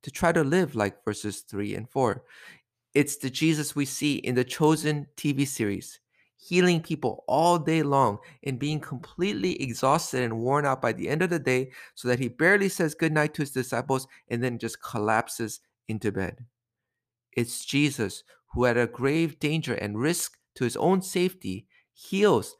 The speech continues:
that paralytic at the pool of Bethesda, even knowing later on that this paralytic would not stand up for Jesus when he's questioned by the religious leaders. And of course, it's Jesus' example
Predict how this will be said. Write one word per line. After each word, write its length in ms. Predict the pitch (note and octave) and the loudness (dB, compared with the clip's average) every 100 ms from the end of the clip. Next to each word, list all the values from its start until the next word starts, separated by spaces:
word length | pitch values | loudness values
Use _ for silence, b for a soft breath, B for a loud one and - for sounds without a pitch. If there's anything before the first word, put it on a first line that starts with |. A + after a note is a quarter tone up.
| _ | _
that 200 | C3 A2+ | 0 2
paralytic 500 | - D#3 C#3 C3+ B2+ | 2 2 4 2 0
at 120 | - - | -6 -8
the 60 | |
pool 300 | - - C3+ | -4 -2 0
of 120 | A#2 | -2
Bethesda, 640 | A#2 A2 A2+ A2+ - F#2 - _ _ _ _ _ | -4 -6 -6 -4 -6 -8 -10 _ _ _ _ _
even 300 | G3 F#3+ F3 | -2 0 0
knowing 320 | D#3 D#3 C#3+ | 0 0 0
later 220 | B2+ C3+ | -2 0
on 280 | A#2+ A#2+ G2+ b b - | 0 0 -2 b b -10
that 140 | A#2 | -6
this 160 | C#3 C#3 | -6 -6
paralytic 600 | - D#3 C#3 C#3 C3 b b | -2 0 2 2 -2 b b
would 140 | A#2+ A#2+ | -2 2
not 260 | C#3+ C#3+ | 2 0
stand 400 | - - C3+ C3+ | -4 0 0 2
up 100 | A#2+ | -2
for 140 | - G#2 | -4 -8
Jesus 440 | - A2 G2+ F#2+ | -4 -6 -6 -8
when 120 | G#2 | -6
he's 180 | G#2 - | -6 -8
questioned 380 | - A2+ - G#2 | -6 -6 -6 -4
by 140 | G#2 | -4
the 160 | G2 G2 | -4 -4
religious 460 | G#2 G#2+ G2+ G#2 - | -2 -2 -4 -10 -8
leaders. 540 | G#2 F2 C2 - - _ _ _ _ _ _ _ _ _ _ _ _ | -6 -6 -8 -12 -18 _ _ _ _ _ _ _ _ _ _ _ _
And 100 | A#2 | -2
of 140 | A#2+ - | -2 -4
course, 640 | - C#3+ C#3 G#2 - - _ _ _ _ _ _ | -4 2 2 2 -4 -14 _ _ _ _ _ _
it's 240 | A#2+ - | -4 -4
Jesus' 500 | - - C3+ C3+ C3+ | -8 0 0 0 -4
example 840 | B2+ A#2 - A2+ A#2 A#2+ G2 G2+ | -4 -4 -2 0 0 -2 -6 -6